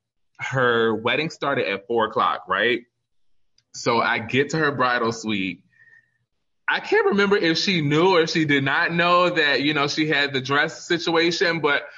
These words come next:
her, I think her wedding party was changing, either her or the wed-, s-, somebody was changing.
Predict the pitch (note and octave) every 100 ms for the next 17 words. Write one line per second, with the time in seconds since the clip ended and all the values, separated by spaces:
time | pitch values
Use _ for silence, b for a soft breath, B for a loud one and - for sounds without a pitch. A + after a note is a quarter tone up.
0 | B - E3+ D3+ C#3+ C#3 C3+ - B2+ C3
1 | D3+ D#3 D3+ B2+ C#3+ F3 E3+ D#3+ C#3+ C#3
2 | B2 B2 - D#3 C3 B2+ B2 A#2+ A#2 C#3+
3 | C3 B2+ E3+ F3+ C#3+ B2+ C#3 G2 - -
4 | - - - - - - G#3 A#3 D3 A2+
5 | - B2+ F#2 E2+